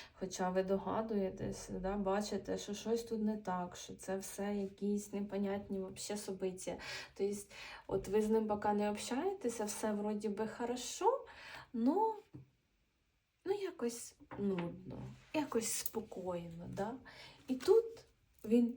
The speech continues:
опять появляється в вашій житті, або це один той самий чоловік, да? Або у нас тут, о, міняються, ну, типаж той самий.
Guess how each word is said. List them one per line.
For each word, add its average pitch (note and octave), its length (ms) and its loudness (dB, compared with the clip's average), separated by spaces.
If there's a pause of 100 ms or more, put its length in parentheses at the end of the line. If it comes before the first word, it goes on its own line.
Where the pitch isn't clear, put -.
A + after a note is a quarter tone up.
(120)
опять G3 600 -2 (100)
появляється F#3 800 -2
в - 220 -12
вашій G#3+ 300 2
житті, F4 380 2 (800)
або A3+ 440 6
це G3+ 440 2
один G3 300 2
той G3 120 4
самий G4+ 420 2
чоловік, E4+ 640 -4
да? E4 140 0 (120)
Або G#3+ 280 0
у E4 240 0
нас A#3+ 220 0
тут, A3 320 -10
о, G#3+ 180 -2 (120)
міняються, C4+ 640 6
ну, B3 140 6
типаж D4 440 -2
той C#4+ 180 -2
самий. G3+ 460 -2